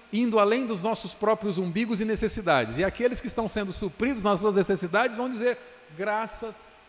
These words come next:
a Deus." É isso que Paulo tá dizendo. O cristianismo verdadeiro é vivido além da fronteira do umbigo próprio.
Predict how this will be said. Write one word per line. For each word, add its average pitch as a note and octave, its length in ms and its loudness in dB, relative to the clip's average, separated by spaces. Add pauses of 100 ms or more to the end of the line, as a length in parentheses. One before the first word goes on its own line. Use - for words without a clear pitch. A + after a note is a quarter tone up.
a F3+ 140 -6
Deus." D3 880 -6 (320)
É C#4 80 -4
isso C4 240 -2
que F3+ 80 -16
Paulo C3+ 240 -6
tá B2 100 -8
dizendo. G2+ 300 -8 (3250)
O B2+ 60 -16
cristianismo F#3+ 580 0
verdadeiro F3 560 2 (920)
é C3+ 80 -2
vivido C#3 460 0 (760)
além C#3 500 -2 (180)
da C#3+ 180 -4
fronteira D3+ 720 0 (180)
do C3+ 260 -2
umbigo C3+ 440 -4
próprio. A2 460 -2